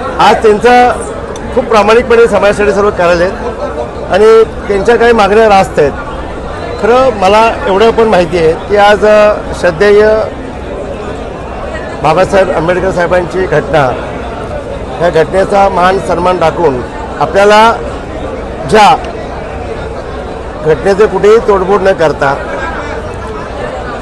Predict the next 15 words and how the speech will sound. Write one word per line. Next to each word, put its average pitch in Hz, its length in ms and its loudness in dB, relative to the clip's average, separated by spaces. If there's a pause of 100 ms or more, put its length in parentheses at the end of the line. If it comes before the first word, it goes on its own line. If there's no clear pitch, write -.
(240)
जे 190 80 2
आरक्षण 214 540 4 (200)
आपल्याला 202 640 2 (120)
समाजाच्या 185 500 0
प्रती 185 260 0
आपण 185 200 0
सर्व 185 220 0 (160)
मागणी 151 280 0
करतोय, 156 400 0 (720)
खरं 208 140 4
ते 240 260 6 (540)
घटना 240 400 0
कुठेही 233 480 2
न 208 180 -2
हात 185 300 4